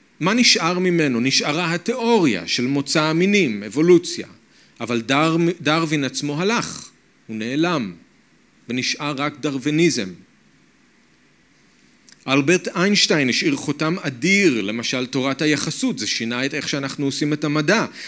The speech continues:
אבל איינשטיין עצמו הלך, ונשארו לנו רק הנוסחאות שלו.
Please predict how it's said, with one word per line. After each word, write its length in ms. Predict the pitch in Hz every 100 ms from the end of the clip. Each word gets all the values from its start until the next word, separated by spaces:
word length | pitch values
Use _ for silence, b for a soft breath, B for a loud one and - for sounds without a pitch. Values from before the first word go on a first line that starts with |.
| B
אבל 240 | - 170 165
איינשטיין 640 | - 196 269 _ 190 165
עצמו 380 | 160 - 180 202
הלך, 580 | 165 156 262 226 - - - _ _ _ _ _
ונשארו 580 | 117 143 135 - 135 160
לנו 340 | 190 185 160 135
רק 260 | 190 -
הנוסחאות 600 | 170 170 - - 170 226
שלו. 320 | - 220 165